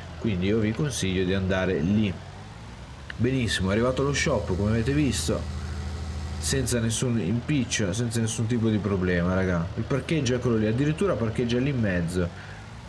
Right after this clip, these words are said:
Perfetto. E niente, ragazzuoli, io mi fermerei anche qua. Io spero che il video vi sia piaciuto. La, se vole-, non volete le lineette, basta fa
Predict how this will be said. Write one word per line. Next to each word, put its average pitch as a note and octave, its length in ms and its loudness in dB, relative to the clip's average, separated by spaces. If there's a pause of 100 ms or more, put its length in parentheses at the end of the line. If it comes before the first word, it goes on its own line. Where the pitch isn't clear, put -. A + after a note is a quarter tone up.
(480)
Perfetto. F#2 920 -4 (1000)
E D#3 120 0
niente, C3 300 0
ragazzuoli, B2 580 2
io D#3+ 160 2
mi C3 120 0
fermerei B2+ 720 2
anche C3 540 0 (280)
qua. C3 580 2 (1000)
Io C3+ 180 2
spero C3 440 0
che B2 100 0
il A#2+ 60 2
video C#3+ 200 2
vi A#2 60 2
sia A2+ 160 0
piaciuto. C#3 500 0
La, A2+ 420 4
se - 140 0
vole-, A#2+ 180 4
non A#2+ 200 2
volete A#2 460 2
le G2 160 2
lineette, G2 720 2
basta F2 320 -2
fa - 420 -4